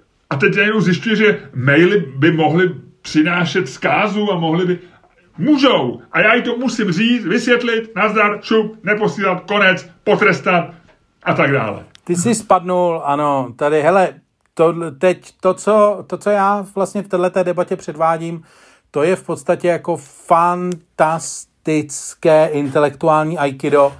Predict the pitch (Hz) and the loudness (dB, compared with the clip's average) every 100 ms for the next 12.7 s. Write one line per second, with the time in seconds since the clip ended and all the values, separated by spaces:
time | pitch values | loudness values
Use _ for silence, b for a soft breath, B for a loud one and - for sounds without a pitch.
0 | B B B - 135 135 147 147 147 143 | B B B -12 -6 0 2 0 0 2
1 | 143 139 156 - 156 160 156 156 151 143 | 2 0 -4 -2 -2 0 0 0 -2 0
2 | 151 160 156 165 165 135 _ _ - 143 | 0 0 -2 -4 -4 -12 _ _ -6 2
3 | 165 170 - - 151 156 160 - - 113 | 4 4 2 2 2 2 -2 -14 -16 -2
4 | 147 - - 160 156 147 160 151 - 131 | -2 0 0 0 0 -2 -4 -4 -6 -4
5 | 156 - 160 - 143 151 - B B - | -2 -2 -6 -2 0 0 -4 B B 0
6 | 151 170 185 196 190 208 202 214 - 233 | 2 2 2 0 0 -2 0 0 0 -2
7 | 214 190 - 196 185 175 175 165 175 170 | -2 -2 -2 -4 0 2 2 0 -2 -2
8 | 156 143 165 156 139 175 165 B B B | -4 -6 -8 -8 -4 -2 -2 B B B
9 | - 156 160 160 165 139 160 160 147 151 | 4 4 4 0 -2 0 4 4 4 2
10 | 156 147 151 143 143 143 139 147 143 139 | 4 4 4 2 2 0 0 -4 -4 -4
11 | 135 139 139 139 156 131 127 120 127 123 | -4 -6 -2 -2 -4 -4 -6 -4 -4 -4
12 | 131 - - 127 120 131 123 | -6 -6 -4 -4 0 2 2